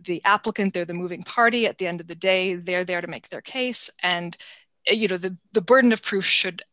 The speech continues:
essentially fall against them, that they shouldn't benefit from the decision maker's doubts. And so in terms of, you know, what is motivating individual decision makers, I think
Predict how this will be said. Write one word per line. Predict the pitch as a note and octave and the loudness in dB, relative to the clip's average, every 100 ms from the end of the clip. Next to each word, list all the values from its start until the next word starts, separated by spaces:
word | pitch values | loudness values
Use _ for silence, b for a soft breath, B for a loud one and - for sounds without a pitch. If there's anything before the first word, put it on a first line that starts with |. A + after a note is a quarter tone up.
| _ _ - F#3+ | _ _ -6 2
essentially | - A3+ G#3 F#3+ | 2 4 2 0
fall | - E3+ E3 | 0 2 0
against | - C#3 - - - | -4 -6 -2 -2 -4
them, | C#3+ - | -12 -12
that | E3+ | -10
they | F3+ F3+ | -6 2
shouldn't | - G3 F3 - - | 2 2 -6 -12 -2
benefit | E3+ F3 - - | -2 -2 -10 -12
from | F3+ | -12
the | D3+ | -14
decision | F3 - F3+ - | -10 -10 -10 -16
maker's | - - - | -18 -12 -12
doubts. | - - - - B B B B B B B _ _ - | -12 -16 -18 -18 B B B B B B B _ _ -2
And | G#3 | 2
so | - B3 A#3 | 4 2 2
in | C4 | 2
terms | A#3+ E4 F4 - | 2 4 2 2
of, | C#4 A3+ - _ - A3+ | -2 -4 -10 _ -16 -4
you | B3 | 0
know, | G3 | 0
what | G3+ B3+ | 2 2
is | C4 | 4
motivating | A#3 A3 A3 G#3 G3 F#3 | 4 2 -2 -4 -2 -4
individual | F#3 F#3 F#3 F#3 | -6 -8 -10 -12
decision | F3 F3 D#4+ D4+ | -6 -2 -2 0
makers, | G#3 E3 F3+ | 0 -2 -10
I | F3+ | -10
think | F#3 F3+ | -14 -16